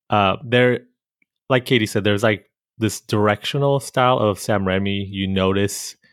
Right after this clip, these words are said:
in the movie, especially towards the ending. Uh, and then also his, like, I guess his action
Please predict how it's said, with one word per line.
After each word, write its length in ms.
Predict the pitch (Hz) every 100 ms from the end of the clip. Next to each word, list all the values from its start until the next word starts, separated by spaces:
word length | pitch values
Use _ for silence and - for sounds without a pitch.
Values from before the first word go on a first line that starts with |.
| _ _
in 180 | 139 147
the 80 | 139
movie, 680 | 113 110 104 104 104 104 98
especially 680 | - - 113 - 101 92 85 -
towards 240 | 101 92
the 100 | 95
ending. 520 | 98 95 90 87 87 90 - - - _ -
Uh, 300 | 107 98 95
and 140 | 104 101
then 240 | 104 107
also 320 | 113 107 113
his, 280 | 95 95 90
like, 280 | 95 87 - _ _ _ _
I 140 | - -
guess 420 | 127 120 - - _
his 260 | 107 98 92 104
action 720 | 90 - - 117 110 110